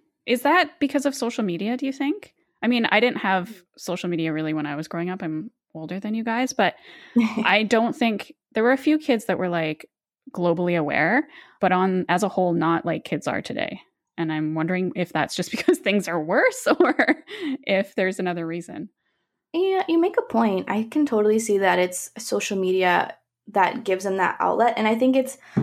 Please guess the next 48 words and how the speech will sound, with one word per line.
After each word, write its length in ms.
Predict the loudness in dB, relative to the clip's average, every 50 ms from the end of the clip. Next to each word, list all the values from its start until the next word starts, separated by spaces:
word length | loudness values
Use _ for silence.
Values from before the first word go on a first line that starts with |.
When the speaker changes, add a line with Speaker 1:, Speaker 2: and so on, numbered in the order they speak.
| 0 2
Speaker 2:
also 280 | 2 2 2 2 2 2
that 180 | 2 2 2
social 300 | 2 0 0 2 2 2
media 220 | 4 4 4 4 4
gives 260 | 2 0 0 0 0
them 180 | -2 -2 0 0 0
access 440 | 0 0 0 -2 -2 -2 -2 -2 -4
to 100 | -6 -6
see 200 | -2 0 0 2
what's 200 | 2 2 0 0
going 260 | 2 2 2 4 4
on. 300 | 4 4 4 4 2 0
I 120 | -2 -4 -4
think, 240 | -2 -2 -2 -2 0
truthfully, 460 | 0 -2 -2 0 0 0 0 0 0
I 120 | 0 0 0
didn't 260 | 0 0 0 0 0
know 220 | 0 2 2 2
a 40 | 2 2
lot 160 | 2 2 2
about 280 | 2 2 2 2 2 2
what 80 | 2 2
was 140 | 0 0
going 240 | 0 0 0 2 2 2
on 140 | 0 0
because 260 | 0 -2 -4 -2 -2 0
I 80 | -2
just 180 | -2 -4 -6 -6
didn't 220 | -4 -4 -4 -6 _ _
have 300 | _ -8 -4 -4 0 2
it 60 | 2
at 100 | 2 4
my 100 | 2 0
fingertips. 680 | 0 -2 -6 -8 -8 -8 -6 -2 -2 -2 -2 -4 -10 -14 -8 _
And 160 | 0 2 4
maybe 240 | 4 4 4 4 2
if 120 | 2 2
I 100 | 0 0
did, 180 | 0 0 0 0
maybe 340 | 0 -2 0 0 -2 -2 -4 -10 -18 -20 -20 -16 _
there 160 | 0 2 4
would 260 | 4 4 4 2 0 -6 _ -12
be 140 | -8 -4 -4
more 180 | 0 0 0 0
inclination 640 | 2 0 0 0 2 2 2 2 2 0 0 -2 -2
to 60 | 0
do 100 | -2 -2
something. 380 | -2 0 2 2 4 2 0